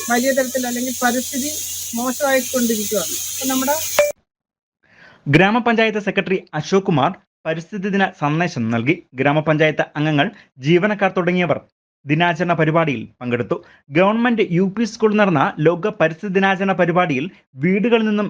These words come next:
Speaker 2: എത്തിച്ച വൃക്ഷത്തൈകൾ വിദ്യാലയ വളപ്പിൽ നട്ടുകൊണ്ടാണ് വിദ്യാർത്ഥികൾ ലോക പരിസ്ഥിതി ദിനാചരണം നടത്തിയത്. സ്കൂൾ പ്രധാന അധ്യാപകൻ എസ് ടി രാജ് പരിപാടികൾക്ക് നേതൃത്വം നൽകി.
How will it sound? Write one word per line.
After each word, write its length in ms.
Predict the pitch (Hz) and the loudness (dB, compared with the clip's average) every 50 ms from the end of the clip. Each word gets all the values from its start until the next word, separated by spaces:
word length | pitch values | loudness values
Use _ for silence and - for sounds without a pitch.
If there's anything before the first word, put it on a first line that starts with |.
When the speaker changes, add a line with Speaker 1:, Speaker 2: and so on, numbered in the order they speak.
| - 170 180 | -2 -4 -4
Speaker 2:
എത്തിച്ച 280 | 180 - 202 165 - 190 175 | -2 -4 -2 0 2 2 2
വൃക്ഷത്തൈകൾ 560 | 160 160 156 - 202 196 202 196 185 160 147 196 - - _ _ _ - 147 | 2 0 -2 -4 -4 0 0 2 4 4 2 2 0 -8 _ _ _ -6 -4
വിദ്യാലയ 440 | 165 156 147 208 208 214 214 214 208 185 | -4 0 0 2 2 2 2 0 0 0
വളപ്പിൽ 280 | 190 190 190 190 196 175 - - 156 | 0 0 0 0 -2 -4 -2 -2 -2
നട്ടുകൊണ്ടാണ് 600 | 156 151 - 202 190 208 202 175 143 120 120 147 226 262 - _ _ _ _ _ _ 143 | -2 -2 0 0 0 2 2 2 2 2 2 0 0 -2 -4 _ _ _ _ _ _ -2
വിദ്യാർത്ഥികൾ 500 | 147 147 160 196 196 185 160 175 147 175 233 - - - 139 | 0 2 2 2 2 0 -2 -2 -2 -2 -4 -6 -8 -2 2
ലോക 240 | 147 165 160 - - - - | 2 2 2 0 -2 -2 -2
പരിസ്ഥിതി 340 | 156 147 151 - 190 180 160 | -2 -2 -2 -2 -2 0 2
ദിനാചരണം 460 | 165 160 151 160 160 175 165 139 - - - _ _ _ - 117 | 2 2 2 2 0 0 -2 -4 -4 -6 -12 _ _ _ -12 -8
നടത്തിയത്. 400 | 117 113 113 104 123 117 113 143 - - - _ _ _ _ | -6 -6 -4 -2 -2 0 2 2 0 0 -4 _ _ _ _
സ്കൂൾ 200 | _ - 147 165 160 - | _ -4 -2 -2 0 0
പ്രധാന 240 | 135 135 147 156 165 160 143 | 0 2 2 2 2 0 -2
അധ്യാപകൻ 440 | 135 131 160 165 165 160 156 180 190 - - 160 143 | 0 0 0 0 2 0 -2 -2 -4 -6 -6 -6 -6
എസ് 120 | - - - | -6 -6 -4
ടി 100 | 180 185 170 | 0 0 2
രാജ് 260 | 156 165 170 139 127 117 - _ _ _ _ _ _ _ _ _ - | 2 0 0 -4 -8 -8 -10 _ _ _ _ _ _ _ _ _ -4
പരിപാടികൾക്ക് 540 | 135 151 151 165 170 170 156 131 - 131 - - 123 120 | -2 0 0 0 0 -2 -4 -6 -6 -8 -10 -8 -6 -4
നേതൃത്വം 380 | 127 131 143 143 139 - 131 117 113 | -2 0 0 -2 -2 -2 -4 -6 -6
നൽകി. 200 | 110 123 165 | -4 -4 -4